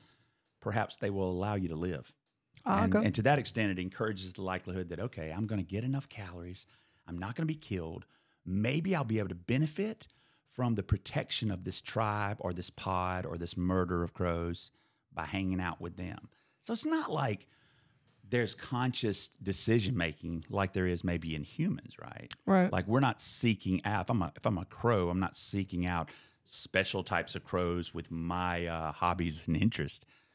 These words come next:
Speaker 2: No,
Speaker 1: like I am a
Speaker 2: but,
Speaker 1: human.
Speaker 2: you know, I mean, if you look at our, our, the history of our species,
Speaker 1: Sure.
Speaker 2: there was at one point a conscious decision, um, a, a great decision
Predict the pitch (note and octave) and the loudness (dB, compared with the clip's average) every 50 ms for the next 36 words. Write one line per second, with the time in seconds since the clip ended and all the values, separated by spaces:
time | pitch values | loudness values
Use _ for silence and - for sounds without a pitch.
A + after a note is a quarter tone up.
0 | - - - C#4+ D4 D4 D4 D#4+ E4+ - - C4 C4+ B3+ - - D4 D4 C#4+ C4+ | -14 -4 4 8 8 10 10 8 6 6 6 6 6 6 2 2 2 4 4 6
1 | B3 A#3 A3+ A3+ A3 A#3 - - A#3+ A#3 A3+ A#3 A#3 G#3+ - A3+ A3+ G#3+ A3 A#3 | 6 6 8 8 8 6 6 4 4 4 4 6 4 4 4 4 6 6 6 6
2 | - - A3 G#3+ G3+ G3 F#3+ G3 - - F#3+ F3+ F3 E3+ F3+ - - _ _ _ | 6 6 6 8 8 8 6 6 4 2 4 4 4 4 2 0 -6 _ _ _
3 | _ - G#3+ F#3+ F#3 - - - - - B3+ - - - A3+ G#3+ A3 G3 F#3+ F#3 | _ -2 2 2 2 2 0 -2 0 2 2 2 2 4 4 6 6 8 8 6
4 | F3 D3+ - - - A#3 B3+ A3 - G3 F#3 F3+ E3+ B2 F#2+ G2 F#2+ - - - | 6 6 4 2 2 4 4 4 4 6 6 6 6 4 2 2 0 -2 -12 -2
5 | _ - A3 G#3 G#3+ B3+ D4 C4 G3+ G3 F#3+ F#3+ G3 F#3 - G3 F#3+ F3+ - F#3 | _ 8 8 10 10 10 10 8 8 6 6 6 6 6 6 4 4 6 6 6
6 | F3 F3+ E3+ - - F#3 F#3 E3 - F#3 E3 - - D#3 C#3+ E3+ F3+ E3+ E3 F3+ | 6 6 6 4 4 4 4 4 4 2 2 2 2 2 4 4 6 6 6 4
7 | G3+ - - _ - - - _ _ _ - G3 F3+ F3 F3 F3 E3+ E3+ E3 F3+ | 2 0 -4 _ -20 -20 -20 _ _ _ 4 6 8 8 8 8 6 4 2 0
8 | A#3+ F4+ - - - F3+ E3 E3 - - - - - F#3+ E3+ D#3+ G3+ B3+ F4 - | -4 -10 -4 2 6 6 6 6 6 2 0 2 4 6 8 10 10 8 8 6
9 | A#3 - - F#3 E3 D3+ E3 D3+ | 2 2 4 4 4 4 4 0